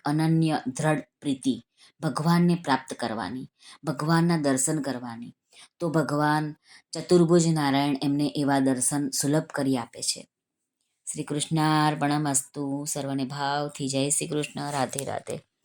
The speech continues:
હરિ ઓમ તત્સત. જય ગુરુદેવ દત્ત. જય સ્વામિનારાયણ. જય માતાજી.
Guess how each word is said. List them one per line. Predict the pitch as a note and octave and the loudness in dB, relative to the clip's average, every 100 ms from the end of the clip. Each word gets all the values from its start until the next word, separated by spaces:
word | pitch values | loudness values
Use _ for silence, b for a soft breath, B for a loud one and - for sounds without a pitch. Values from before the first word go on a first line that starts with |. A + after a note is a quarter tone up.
| B B - | B B 0
હરિ | E3 E3 | 4 8
ઓમ | E3+ E3+ | 8 8
તત્સત. | D#3+ D3+ - D3 D3+ | 6 2 2 0 2
જય | D#3 D#3+ | 0 2
ગુરુદેવ | D#3+ D3+ D3+ D#3 | 2 2 4 4
દત્ત. | D#3 D3+ - | 4 2 0
જય | C#3 D3 D#3 D#3+ | 2 8 8 8
સ્વામિનારાયણ. | - D3 C#3 C#3+ C#3 C3+ C3+ | 8 6 4 2 2 2 2
જય | C3 C3 | 4 4
માતાજી. | C3+ B2+ C#3+ C#3+ D#3 D#3+ | 4 0 0 -2 -2 -6